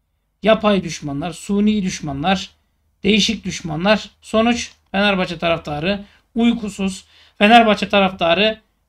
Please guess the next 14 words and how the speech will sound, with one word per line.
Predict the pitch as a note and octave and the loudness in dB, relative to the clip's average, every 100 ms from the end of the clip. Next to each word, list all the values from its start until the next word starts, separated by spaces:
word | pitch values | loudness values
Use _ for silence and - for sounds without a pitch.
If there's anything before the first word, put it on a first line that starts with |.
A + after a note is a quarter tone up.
| - | -10
e, | D3+ D3+ C#3+ C#3+ C#3+ | -6 -6 -6 -8 -8
mahveden | D#3+ A3 A3+ - F#3+ F#3 F3+ | 2 4 4 2 -2 0 0
bir | E3 D#3+ - - _ | -2 -4 -8 -10 _
pazartesi | - F#3+ G#3+ G#3+ E3+ D#3+ | -2 2 2 2 -6 -6
yaşasın. | C#3+ D3 F3+ G3+ - _ _ | -6 -6 -8 -8 -12 _ _
Fenerbahçe | A3+ B3+ A3 G#3+ F#3+ | 6 6 6 2 2
taraftarı | G3 F3+ E3 D3 C#3+ | 0 0 -2 -8 -8
perişan | - A3+ B3 B3+ C4 | 0 0 2 2 2
olsun. | A3+ - D4 C#4+ _ _ _ _ _ | 0 0 -2 -2 _ _ _ _ _
Ali | - G#3+ G#3 | -2 0 2
Koç | G#3 | 2
abimiz | F#3+ F3 D#3+ E3+ | 2 2 0 -6
ne | D#3 | -6
yapsın? | C#3+ C#3 - A#3+ G3 | -6 -6 -2 -2 -2